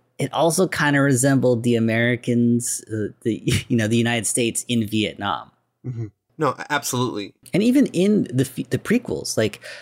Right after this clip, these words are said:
Speaker 1: there's some language that Anakin s-, has, like, "If you're not with me, then you're my enemy." That's very similar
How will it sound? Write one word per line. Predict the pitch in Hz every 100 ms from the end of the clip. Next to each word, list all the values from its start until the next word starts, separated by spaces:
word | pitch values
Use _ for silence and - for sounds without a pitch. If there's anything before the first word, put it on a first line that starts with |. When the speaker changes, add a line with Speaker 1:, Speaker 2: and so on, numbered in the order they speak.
| -
Speaker 1:
there's | 147 165
some | 202 127
language | 139 185 139 113
that | 117
Anakin | 113 131 131 - 107
s-, | - - - _
has, | - 147 127 92 98 - -
like, | 98 101
"If | -
you're | 117
not | 113 85
with | 110 113
me, | 110
then | 104 101
you're | 104
my | 104 98
enemy." | 131 151 98 90 101 - _ _
That's | - 110
very | - 120 151
similar | 160 220 208 180 170 170